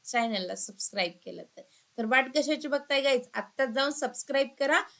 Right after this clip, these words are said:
आणि आपल्या या फुल स्टॅक Java-च्या जर्नीला सुरू करा.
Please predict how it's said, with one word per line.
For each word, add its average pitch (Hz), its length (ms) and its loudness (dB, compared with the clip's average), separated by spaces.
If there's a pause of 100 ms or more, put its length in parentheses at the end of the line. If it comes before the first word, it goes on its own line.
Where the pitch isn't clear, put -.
(160)
आणि 262 380 2
आपल्या 330 340 6
या 302 300 6
फुल 269 220 -2
स्टॅक 285 220 -2
Java-च्या 285 640 2
जर्नीला 240 640 0 (360)
सुरू 330 440 2
करा. 190 280 -2